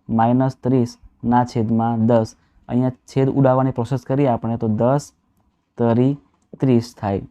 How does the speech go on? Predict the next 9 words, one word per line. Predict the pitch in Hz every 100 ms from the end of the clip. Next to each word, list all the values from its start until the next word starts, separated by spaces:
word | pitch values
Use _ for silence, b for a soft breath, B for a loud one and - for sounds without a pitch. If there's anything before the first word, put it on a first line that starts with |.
| _ _ _ _ _ _ _ _ - _ -
એટલે | 113
હવે | 110 123 123
અહીંયા | 117 120 123 - _ - 120
એક્સ | 131 - 117
બરાબર | 113 110 110 135 147 _ _ -
માઇનસ | 107 107 110 123 135 151 156 - _ _ _ _ _ -
ત્રણ | 127 120
લખવાના, | 104 107 107 107 - -
માઇનસ | 107 113 120